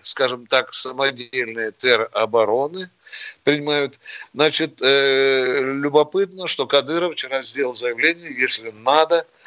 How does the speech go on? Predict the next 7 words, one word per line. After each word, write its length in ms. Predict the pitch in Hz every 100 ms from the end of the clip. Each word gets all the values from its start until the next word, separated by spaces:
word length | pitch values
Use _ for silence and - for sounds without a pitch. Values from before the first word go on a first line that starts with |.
| - - _
то 260 | 127 135 135 - - - - -
его 360 | 104 139 139
бойцы 540 | 123 120 117 - 170 180
готовы 540 | 127 127 - 151 151
переброситься 800 | 123 123 123 117 139 - 113 120
на 180 | 113 139
это, 540 | - 131 113 113 101